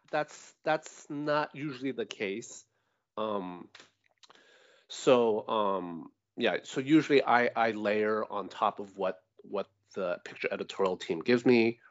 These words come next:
or I just, uh, if I don't like what they do, then I'll just, um, you know, I'll just, uh, build my own, uh, uh, effe-, effects. And,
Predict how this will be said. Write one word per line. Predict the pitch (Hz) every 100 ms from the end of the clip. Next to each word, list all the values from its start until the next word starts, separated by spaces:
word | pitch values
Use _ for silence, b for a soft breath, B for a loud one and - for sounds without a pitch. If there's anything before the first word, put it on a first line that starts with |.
| b
or | - 92
I | 90 90
just, | - 95 - - -
uh, | 98 85
if | -
I | 92
don't | 92 98
like | 104 107
what | -
they | 98
do, | 85 92 92
then | 82 82
I'll | 78 87
just, | 87 - - _ _ _ _ -
um, | 92 85 76 - -
you | 95
know, | 87 -
I'll | 87
just, | 82 - - - - _ _
uh, | 95 80
build | - 92 87
my | 90
own, | 87 98 101
uh, | - 98 92 87 - _ _ _ _ _ - -
uh, | - 82 - -
effe-, | - 117 -
effects. | 92 - 104 - - - b b b b b b -
And, | 98 92 90 87 85